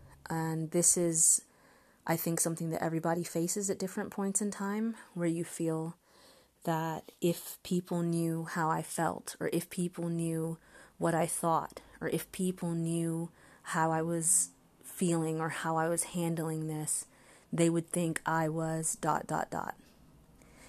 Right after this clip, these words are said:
If people had any idea, there's a sense of shame, there's a sense, "This is wrong,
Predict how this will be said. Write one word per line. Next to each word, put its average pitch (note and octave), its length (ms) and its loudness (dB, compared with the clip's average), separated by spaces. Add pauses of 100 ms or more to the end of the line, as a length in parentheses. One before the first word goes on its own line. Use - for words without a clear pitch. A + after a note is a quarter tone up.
If - 160 -4
people F3 260 -2
had E3 220 0 (160)
any F3 260 4
idea, D#3 560 -2 (300)
there's E3 180 0
a D#3+ 40 2
sense F3 360 2
of D#3+ 140 -4
shame, E3 400 -2
there's E3 180 0
a D#3+ 60 2
sense, D#3+ 340 2
"This - 260 4
is E3 240 -4
wrong, E3 480 2